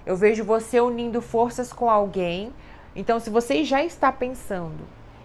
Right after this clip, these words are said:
em desenvolver ou já recebeu um convite de parceria profissional, vejo que é algo extremamente bom. A união faz a força. É exatamente isso. Profissionalmente falando,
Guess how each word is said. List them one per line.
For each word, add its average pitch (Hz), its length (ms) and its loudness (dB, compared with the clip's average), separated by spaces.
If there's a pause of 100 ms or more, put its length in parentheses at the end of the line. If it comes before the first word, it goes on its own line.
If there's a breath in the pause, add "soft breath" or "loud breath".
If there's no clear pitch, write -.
(120)
em 208 220 -2
desenvolver 240 1000 0 (120)
ou 202 180 2
já 226 160 4
recebeu 269 460 0
um 226 80 -8
convite 196 520 -6
de 170 80 -14
parceria 208 720 0
profissional, 202 1000 -2 (400 loud breath)
vejo 202 340 2
que 208 140 -6
é 190 40 0
algo 190 260 0
extremamente 233 680 -6
bom. 185 320 0 (240 loud breath)
A 196 140 4
união 226 540 -2
faz 254 260 -4
a 254 80 -2
força. 180 640 -6 (140)
É - 80 -6
exatamente 220 680 -4
isso. 185 200 -10
Profissionalmente 226 760 -2
falando, 208 520 -4